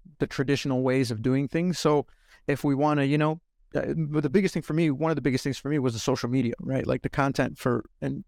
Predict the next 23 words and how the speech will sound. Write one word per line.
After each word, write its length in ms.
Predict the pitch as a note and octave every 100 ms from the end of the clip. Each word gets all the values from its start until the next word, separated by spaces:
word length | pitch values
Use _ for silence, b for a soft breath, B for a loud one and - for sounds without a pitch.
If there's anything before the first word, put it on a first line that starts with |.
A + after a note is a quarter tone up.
| _ -
I've, 340 | - D3 - - - _ _ -
fortunately, 720 | - F#3 F3+ E3 B2 C3 C#3 D#3 _ _ - -
again, 460 | D3+ D3+ C3+ D3 - -
another, 380 | C#3+ D3 D3 C#3+
another 360 | D3+ D3+ D3
area 340 | C#3+ D3 C#3+ B2+
where 140 | C3
somehow 380 | - D3+ C#3 C3
I, 160 | B2+ A#2+ -
I 80 | C#3+
stumbled 440 | - D3 C3+ C3+
into 200 | C3+ C#3
the 80 | B2+
social 280 | - C3+ C#3
media 220 | C3+ C3
and 80 | A#2+
content 340 | C#3 C#3+ C3+
creation. 440 | - C3 C3 C3+ - _ _ -
I 60 |
had 100 | D#3
a 40 | D3+
YouTube 360 | D3 E3 F3+
channel 380 | D#3 E3+ F3+ F3